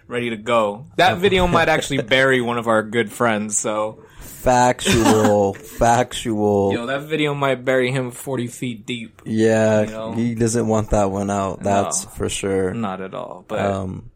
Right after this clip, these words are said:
Speaker 1: but that, that was a, that was a great video. That was a fun time, man.
Speaker 2: Yeah, it was
Speaker 1: Happy
Speaker 2: a
Speaker 1: Halloween.
Speaker 2: good two minutes and thirty seconds, that video.
Speaker 1: Yeah, and that took place over, what, the span of, like, seven hours? So you know Henny Halloween is gonna be popping for at least seven hours.
Speaker 2: True.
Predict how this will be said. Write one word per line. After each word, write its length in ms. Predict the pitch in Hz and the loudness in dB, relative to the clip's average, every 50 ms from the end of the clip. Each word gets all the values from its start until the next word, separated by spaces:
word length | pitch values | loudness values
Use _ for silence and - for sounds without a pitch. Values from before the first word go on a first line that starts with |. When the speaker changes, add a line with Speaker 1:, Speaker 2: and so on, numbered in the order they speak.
| _ | _
Speaker 1:
but 180 | - 107 104 - | -10 -10 -8 -6
that, 140 | 131 - - | -8 -6 -4
that 80 | - 156 | -4 -4
was 180 | 170 170 175 | -4 -4 -6
a, 80 | 180 170 | -8 -10
that 160 | 170 - - - | -12 -12 -14 -14
was 100 | - - | -14 -16
a 60 | - | -16
great 260 | - - - - - | -12 -12 -12 -10 -12
video. 160 | 190 - - | -12 -14 -10
That 100 | 196 196 | -8 -8
was 120 | 202 185 190 | -6 -4 -6
a 60 | 185 | -6
fun 300 | - - 202 196 196 196 | -6 -4 -4 -4 -4 -4
time, 380 | 196 214 202 214 208 185 127 | -6 -6 -6 -6 -8 -8 -8
man. 400 | 107 107 - - - - 185 160 160 | -10 -10 -12 -14 -18 -18 -16 -6 -2
Speaker 2:
Yeah, 280 | 107 131 175 185 139 - - - | 0 2 2 2 0 -2 -6 -10
it 20 | |
was 180 | - 120 151 156 | -8 -6 -2 -2
Speaker 1:
Happy 120 | 131 107 | -2 -2
Speaker 2:
a 40 | 127 | -4
Speaker 1:
Halloween. 180 | - - - - | -6 -12 -8 -6
Speaker 2:
good 240 | - 143 - - - | -4 -4 -2 -2 -2
two 180 | - 156 143 | 0 2 2
minutes 400 | 123 135 143 160 185 196 185 - | 2 2 0 0 -2 -2 -4 -4
and 120 | - 131 123 | -4 -4 -2
thirty 220 | - 151 160 170 170 | -2 0 0 0 0
seconds, 480 | - - 175 180 - - 202 214 - - | 0 0 0 0 -2 -4 -6 -6 -4 -2
that 160 | - 165 165 | -2 -2 -2
video. 420 | 185 220 208 214 214 214 226 190 - - - | -2 -2 0 0 0 0 -2 -4 -8 -12 -6
Speaker 1:
Yeah, 380 | - 120 131 117 87 - - - - | -4 -2 -2 -2 -2 -4 -8 -8 -10
and 160 | - 110 113 | -10 -8 -8
that 160 | 117 117 110 | -8 -10 -10
took 240 | - - 127 - - | -10 -12 -12 -12 -12
place 260 | - 123 117 117 - 113 | -10 -10 -10 -10 -10 -10
over, 320 | 110 107 110 113 110 104 | -10 -10 -10 -12 -12 -10
what, 280 | 101 101 92 85 - - | -10 -10 -10 -12 -12 -16
the 80 | 104 | -18
span 420 | 92 - - - 95 98 101 98 101 | -18 -18 -14 -12 -12 -10 -10 -10 -10
of, 120 | 98 98 | -12 -10
like, 180 | 104 95 95 - | -12 -12 -12 -12
seven 380 | - - - 101 98 98 98 98 | -12 -10 -8 -8 -8 -8 -8 -8
hours? 560 | 92 92 98 113 143 151 147 - - - _ _ _ _ _ _ | -8 -8 -8 -8 -8 -10 -12 -14 -20 -20 _ _ _ _ _ _
So 160 | - - 113 | -8 -4 -4
you 200 | 107 110 117 131 | -2 -2 -2 0
know 200 | 143 151 151 160 | 2 4 4 4
Henny 260 | 170 170 160 160 151 | 4 4 2 2 2
Halloween 520 | 147 139 139 131 123 127 123 131 139 135 123 | 2 2 2 2 2 2 2 2 2 0 0
is 100 | 113 110 | -2 -2
gonna 180 | - 110 101 | -2 -2 -2
be 100 | 101 101 | -2 -4
popping 420 | 95 - 113 107 107 - 107 98 95 | -4 -4 -2 -2 -2 -2 -4 -6 -6
for 140 | 92 104 98 | -4 -4 -4
at 120 | 95 87 | -4 -4
least 240 | - 110 104 - - | -6 -10 -10 -10 -8
seven 320 | - 98 98 95 - - | -8 -8 -8 -8 -8 -10
hours. 440 | 71 78 - - - - - - - | -8 -8 -8 -10 -10 -12 -12 -12 -8
Speaker 2:
True. 520 | - - - 113 110 107 104 101 98 104 | -6 -2 2 2 4 4 4 2 0 -4